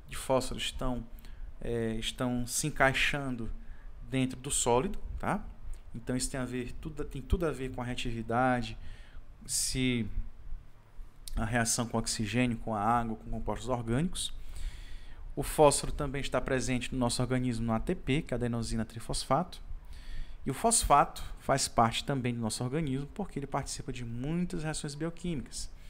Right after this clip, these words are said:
Então, a energia que nos faz viver vem justamente da quebra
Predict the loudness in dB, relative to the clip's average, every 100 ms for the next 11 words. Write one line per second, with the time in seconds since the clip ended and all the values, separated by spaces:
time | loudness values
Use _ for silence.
0 | -10 -10 -10 -6 -4 2 4 4 4 0
1 | 0 2 4 4 2 -4 -4 -2 -2 -4
2 | -4 0 0 -2 -6 -6 -4 -4 -4 -2
3 | -2 -2 -2 -2 0 2 4 2